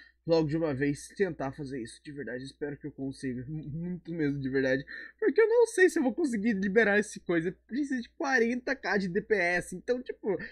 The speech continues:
eu nem sei quanto de D P S eu tenho. Então bora lá. Bora colocar aqui logo no coisa. Vamos ver.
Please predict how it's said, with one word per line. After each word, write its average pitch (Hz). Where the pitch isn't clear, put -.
eu 320
nem 427
sei 311
quanto 415
de 330
D 381
P -
S 269
eu 277
tenho. 208
Então 349
bora 220
lá. 185
Bora 208
colocar 202
aqui 190
logo 165
no 160
coisa. 156
Vamos 165
ver. 151